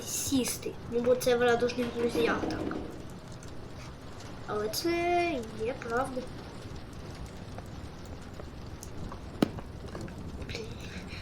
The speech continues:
У мене, конечно, тут, а, балаган на столі робиться, потому що, що, е, в мене на де-, потому що в мене на день народження,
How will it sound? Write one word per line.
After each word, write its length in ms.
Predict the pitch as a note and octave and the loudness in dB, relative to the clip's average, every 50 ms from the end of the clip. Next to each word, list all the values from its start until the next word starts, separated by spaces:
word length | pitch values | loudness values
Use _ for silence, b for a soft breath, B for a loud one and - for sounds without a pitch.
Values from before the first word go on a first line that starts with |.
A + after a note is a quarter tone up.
| B B - | B B 2
У 60 | - | 6
мене, 240 | C4+ E4 F4+ F4+ F#4 | 8 10 10 10 10
конечно, 460 | - F#4 F4 F4+ F#4 - - F4+ F4 | 8 8 8 8 8 6 6 6 6
тут, 200 | - F4+ F#4 - | 8 6 8 8
а, 440 | - E4+ D#4 D4+ D4 C4+ B3+ - - - - | 10 12 12 12 12 12 10 8 4 2 4
балаган 540 | D4 D4+ D#4 D4 C#4+ - - C5 C5+ B4+ G#4+ | 6 8 10 10 12 12 12 12 12 10 8
на 100 | G4 E4 | 6 6
столі 420 | - - - D4 C#4+ C#4+ C#4+ C#4 | 2 0 0 2 4 6 6 8
робиться, 520 | C4 C4 A#3+ A3 G#3+ A3+ - - - - - - | 10 10 8 8 6 2 0 0 -4 -4 -2 -2
потому 320 | A#3+ - D4 D4 D#4+ E4+ | -2 4 6 8 8 8
що, 220 | D#4 - - D4 C#4+ B B B B B B B B B - | 8 8 6 6 6 B B B B B B B B B -2
що, 140 | - - C#4 | 2 6 6
е, 640 | C4+ C#4+ C#4 C#4+ D4 C#4+ C#4 C#4 C4+ B3+ B3 B3 A#3+ | 8 8 8 8 8 8 8 8 8 8 8 8 6
в 160 | A#3 A#3 B3 | 6 4 4
мене 440 | C4 C#4+ D4+ D4+ C#4+ C#4+ D4+ D4 C#4+ C#4 C#4 C#4 | 6 6 6 6 6 6 4 4 4 2 2 4
на 140 | C#4 C#4 | 4 4
де-, 280 | C4+ C4 C#4 C#4 C4+ C#4+ - - - - - - - - | 4 6 6 6 6 4 0 -2 -4 -4 -4 -4 0 0
потому 220 | C4 C4 D4+ D#4+ | 2 4 4 4
що 140 | D#4 - D#4 | 4 4 4
в 60 | C#4 | 6
мене 200 | D4 D#4 D4 D4 | 6 6 6 6
на 160 | C#4 C4+ C4+ B3 | 6 8 6 8
день 260 | C4 C#4 C#4 C4+ C4+ | 6 4 4 4 4
народження, 760 | C4+ C4 C4 D4+ F#4+ G4+ G4 F4 E4+ D#4 D4+ D4 C#4+ C#4 | 4 4 8 10 10 8 10 8 4 4 4 2 2 0